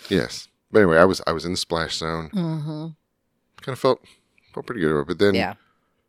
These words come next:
Speaker 1: y-, you, you rejoined with, w-, with the couple that we talked about. So did I
Speaker 2: Mm-hmm.
Speaker 1: with, well, I, I played with her three or four times that night.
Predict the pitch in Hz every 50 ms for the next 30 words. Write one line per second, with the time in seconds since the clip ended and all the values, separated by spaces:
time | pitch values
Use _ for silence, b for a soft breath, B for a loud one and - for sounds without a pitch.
0 | _ _ _ - 92 - - 90 98 110 113 - 104 101 113 113 107 101 92 80
1 | 76 82 82 80 80 85 92 82 78 76 76 - - - - - _ _ _ _
2 | _ _ _ _ _ _ _ _ _ _ _ _ _ _ _ - 76 82 80 -
3 | - 80 76 73 - - - - - - 82 - - 82 76 78 78 - - 73
4 | 73 - 82 78 78 78 78 82 - - - - 78 69 71 78 82 78 71 76
5 | 76 73 69 - _ _ - - 60 58 - _ _ - 71 80 _ _ - -
6 | 71 - - - 58 50 - - - 73 73 69 - _ _ _ _ _ _ -
7 | 76 65 62 - 73 73 - - 50 52 60 - 60 57 - 50 55 57 -